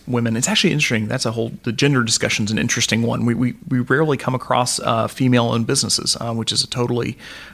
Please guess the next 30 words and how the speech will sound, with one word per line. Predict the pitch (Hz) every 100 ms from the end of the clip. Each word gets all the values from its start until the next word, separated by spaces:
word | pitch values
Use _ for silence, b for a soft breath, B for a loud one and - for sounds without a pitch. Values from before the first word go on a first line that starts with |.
| B
I | 135
can't | - 151
quite | 143
figure | - 127
out | 113
why | 113 113 120
it's | -
so | - 117
dramatic. | 120 120 110 107 - - - B B B B 156 139
But | 247 247 120 120 - -
if | 147 143
you | 156 143
look | 147 185 -
and | 143 127 - - _ -
see, | - - 143
wh-, | 147 135
how | - -
are | 202
these | 180
people | 160 151
able | 127 123
to |
make | 117
money, | 113 117
is | 110
because | - - 120
the | 117 110 -
owner, | 127 127 127 123 120 117 -
the | 117
founder, | - 110 113 113 110 107 110